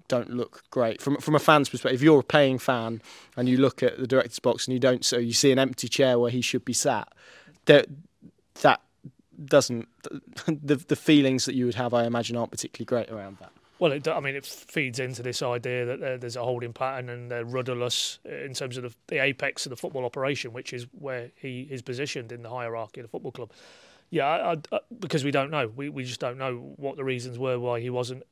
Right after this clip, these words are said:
Speaker 2: in attendance in the Carrow Road director's box. Um, so, but as you say, you know, it, it, that, that was the case the previous Carrow Road home game as well. He was at Sunderland. Um,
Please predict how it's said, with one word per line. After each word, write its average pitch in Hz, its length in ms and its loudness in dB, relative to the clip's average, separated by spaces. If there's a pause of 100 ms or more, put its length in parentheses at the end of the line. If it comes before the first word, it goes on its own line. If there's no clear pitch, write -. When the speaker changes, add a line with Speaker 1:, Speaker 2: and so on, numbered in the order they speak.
Speaker 2:
in 131 120 -4
attendance 127 440 -6
in 127 120 -12
the 123 60 -10
Carrow 127 260 -2
Road 120 240 -4
director's 123 420 -2
box. - 420 -10 (120)
Um, 123 380 -4 (800)
so, 143 720 4 (1160)
but 151 140 0
as 139 60 0
you 123 80 -4
say, 135 260 2
you 131 60 -4
know, 127 140 -6
it, - 140 -12 (220)
it, - 140 -12 (220)
that, - 160 -8 (160)
that 156 140 0
was 127 120 -8
the 135 80 -8
case 131 240 -4
the - 80 -20
previous 147 420 0
Carrow 120 300 -4
Road 117 160 -4
home 120 180 -6
game 117 140 -8
as 120 80 -8
well. 123 80 -2
He 123 80 -4
was 123 100 -6
at 139 140 -6
Sunderland. 123 640 -8
Um, 123 420 -6